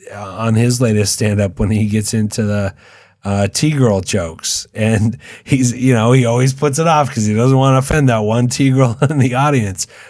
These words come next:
Well, I think that matters to everybody because people wanna be more progressive. They wanna be more P C in just their general interactions with strangers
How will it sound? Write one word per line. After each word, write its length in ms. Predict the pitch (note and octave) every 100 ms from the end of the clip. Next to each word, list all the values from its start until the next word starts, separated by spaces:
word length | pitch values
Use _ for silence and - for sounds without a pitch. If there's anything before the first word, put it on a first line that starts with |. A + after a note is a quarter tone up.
| -
Well, 160 | - D#3+
I 240 | D3+ -
think 220 | C3 D#3+ D3
that 200 | D3 C3
matters 380 | B2+ B2+ B2+ -
to 120 | A#2+
everybody 580 | A2+ C#3 B2+ F#2 F2+ F2+
because 760 | F#2 G2 A#2 G#2+ G#2 G2+ - - - - - _ _ _ _ _
people 340 | - C3 B2+ A2+
wanna 380 | G#2+ A2+ C3
be 240 | A2+ G#2 G#2
more 240 | G2 F#2+
progressive. 640 | F2+ F#2 F#2+ F#2 - A2 F#2+
They 80 | G#2
wanna 320 | G#2 A2 A#2
be 160 | G#2+
more 240 | G2+ F#2+ F#2
P 200 | - F#2+
C 340 | - F#2+ G2
in 80 | G2
just 220 | F#2+ F#2+
their 100 | G#2
general 500 | F#2 A2 G#2+ G2+ G2
interactions 840 | G#2 G2 F#2+ F#2+ G#2 - G2+ F#2
with 120 | G2 F#2+
strangers 840 | - G#2+ G#2 G2 F#2 F#2 G2+